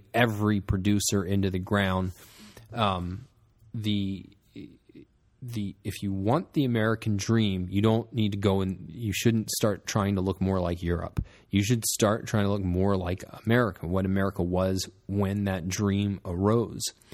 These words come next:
And that was a society that was starting to approach the ideal of government treats us all the same. No barriers to anyone's pursuit of happiness. No special privileges for people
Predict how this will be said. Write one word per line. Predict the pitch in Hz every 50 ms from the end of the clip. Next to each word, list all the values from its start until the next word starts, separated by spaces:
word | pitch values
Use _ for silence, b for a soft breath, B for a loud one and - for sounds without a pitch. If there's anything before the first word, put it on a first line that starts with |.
| B B B B B B B B B
And | 107 101 98 98 110
that | 120 131 - 123
was | 117 107 110 107 101 101
a | 101 98
society | - - 113 - - - 98 95 95 95 95 95 98 - - 123
that | 107 107 -
was | - 101 - - -
starting | - 120 113 127 131 131 123 -
to | - - 113
approach | 110 - - - - 127 120 117 113 - - - -
the | 113 104
ideal | 92 92 95 92 95 101 98 98 90 87 - - B B B B B B
of | 113 101 92 90 - - _ _ _ _ _ _ _ -
government | - - 104 101 120 113 104 101 -
treats | - - - 107 98 - 95
us | 90 - 95
all | 92 95
the | 85 87
same. | - - - 90 80 82 90 - - _ _ _ -
No | - 98 98 101 101 98 101 110 123 117
barriers | 113 117 113 110 110 107 104 107 104 - -
to | - 101
anyone's | 104 104 98 98 101 - -
pursuit | - 92 - - - 98 95
of | 87
happiness. | 90 87 82 - - 90 87 82 - - B B B B B B B -
No | 95 92 98 98 92
special | - - - - - 101 95 - - - 104 98 92 90 98 - _ _ _ -
privileges | - 120 117 113 127 120 120 107 101 101 101 98 95 - - -
for | - 92 85
people | - - 92 87 - 87 85 85 85